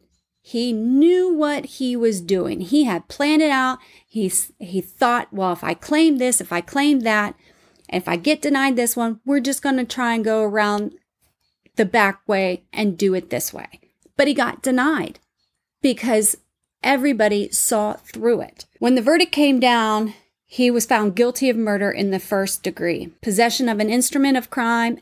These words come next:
aggravated assault, recklessly endangering another person, and carrying a firearm without a license, because when they picked him up at the church, he was,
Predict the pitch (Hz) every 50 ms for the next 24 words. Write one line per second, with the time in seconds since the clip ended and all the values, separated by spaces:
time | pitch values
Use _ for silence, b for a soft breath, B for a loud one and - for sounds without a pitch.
0 | _ - - 214 220 220 226 220 208 226 226 208 214 208 196 196 196 - 226 214
1 | 208 214 - - - 208 208 202 - 220 208 208 - - 214 208 202 202 196 190
2 | 196 190 196 208 196 185 202 196 190 190 190 - - - - 190 190 185 180 180
3 | 180 - - - 175 175 - - - - - - _ B B B B B B B
4 | B B B B B - 226 220 220 - 247 247 247 247 254 247 226 214 208 -
5 | 214 202 202 208 208 202 190 180 175 180 180 180 180 180 180 175 175 165 165 170
6 | 175 175 175 - - - - - - - - 175 - 202 185 170 180 190 190 185
7 | 180 180 180 - 226 208 - 208 190 190 180 180 - - - - - - - 202
8 | 190 196 - - - - - - _ _ - 226 208 196 185 170 -